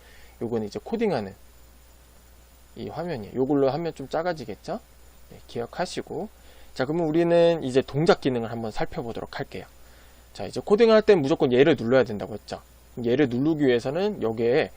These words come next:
얘를 눌렀을 때 무엇을 해라 라가 먼저 나와야 돼요. 그 부분은 여기 이벤트 보면 있어요. 자, 기억하세요. 이벤트에 항상 요 깃발을 먼저 눌러야 돼요.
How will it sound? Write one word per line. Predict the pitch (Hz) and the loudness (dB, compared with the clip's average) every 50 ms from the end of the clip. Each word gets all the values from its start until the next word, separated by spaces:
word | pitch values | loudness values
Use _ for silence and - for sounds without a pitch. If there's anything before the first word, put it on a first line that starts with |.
| - - - - - - - | -20 -20 -20 -20 -12 -2 2
얘를 | 127 151 160 208 196 | 4 6 8 8 6
눌렀을 | 139 147 165 190 190 - - - | 6 6 4 4 2 2 -2 -2
때 | - | 0
무엇을 | 165 131 123 143 170 196 180 - 190 180 | 0 0 2 2 2 2 2 0 -4 -2
해라 | 165 196 208 208 165 117 - - - - - | -2 0 2 2 2 2 -2 -12 -20 -16 -8
라가 | - 113 120 123 143 165 165 | -4 -4 -2 0 0 0 0
먼저 | 107 113 113 123 120 127 | -2 -4 -6 -4 -4 -4
나와야 | 107 98 92 98 110 98 92 - | -4 -4 -4 -2 -4 -4 -6 -10
돼요. | - - - - - - - - - - - - - - | -18 -20 -20 -20 -20 -20 -20 -20 -20 -20 -20 -20 -20 -16
그 | - - 131 | -8 -8 -4
부분은 | - 139 139 139 160 156 139 127 131 147 139 113 | -2 -2 -2 0 0 0 0 0 -2 -2 -2 -2
여기 | 113 110 120 | -4 -6 -6
이벤트 | 113 120 123 143 196 240 220 - - 143 | -8 -6 -2 4 4 4 4 4 -2 -4
보면 | 120 - 104 104 - 196 | -4 -4 -4 -6 -8 -10
있어요. | 196 - - - - - - - - - - - - - - - - - - - | -12 -14 -14 -16 -18 -18 -18 -20 -20 -20 -20 -20 -20 -20 -20 -20 -20 -20 -20 -20
자, | - 98 95 95 95 - | -18 -18 -18 -18 -18 -16
기억하세요. | - - 120 - - 156 156 - 143 131 151 196 240 - - - - - - - - - | -10 -10 -10 -8 -8 -10 -8 -6 -4 -4 -4 -4 -6 -8 -16 -20 -20 -20 -20 -20 -18 -10
이벤트에 | - 135 151 190 208 196 - 196 | -6 0 6 6 6 6 4 0
항상 | 180 170 233 262 254 - 226 170 127 117 | 0 0 -4 -4 0 0 0 -2 -2 -4
요 | 131 127 | -6 -6
깃발을 | - - 131 - - 147 143 131 | -6 -8 -10 -2 0 0 0 0
먼저 | 120 107 98 98 110 117 - 202 285 - - - - - - - - - - - - - - - - - - - - - - - - - - - - - - - - - - - - - - | -2 -4 -6 -8 -6 -4 -4 -4 -4 -4 -10 -20 -20 -20 -20 -20 -20 -20 -20 -20 -20 -20 -20 -20 -20 -20 -20 -20 -20 -20 -20 -20 -20 -20 -20 -20 -20 -20 -20 -20 -20 -20 -20 -20 -20 -18 -12
눌러야 | - 113 123 123 123 113 98 | -6 -4 0 0 0 0 -2
돼요. | 87 - - 90 | -6 -10 -18 -20